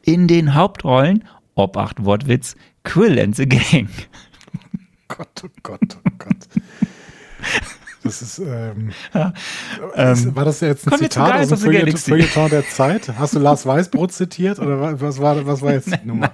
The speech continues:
Speaker 1: nein. <laughs> Wieso? Ich habe, ähm, ich habe, ich habe mir sehr viel Mühe gegeben, für diese, ein, für, für diesen Film eine passende Anmoderation,
Speaker 2: Okay.
Speaker 1: ähm, aufzuschreiben.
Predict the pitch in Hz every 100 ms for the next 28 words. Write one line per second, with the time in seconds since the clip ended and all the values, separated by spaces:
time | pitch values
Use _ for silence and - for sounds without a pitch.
0 | - 120 - _ _ _ _ _ _ -
1 | - - - - - - - - - -
2 | 320 381 427 208 - - 247 240 - 180
3 | 180 165 - - 269 - 175 165 160 220
4 | - - - 175 - 320 190 202 185 165
5 | 180 185 170 160 185 185 190 170 143 135
6 | 143 139 139 127 123 151 - 170 - 160
7 | 160 - 170 151 170 202 240 220 185 185
8 | 165 147 147 151 - - - 165 190 180
9 | 147 151 127 110 110 107 95 165 143 -
10 | _ _ _ - _ 127 113 104 117 _
11 | _ _ _ - 110 117 - 101 92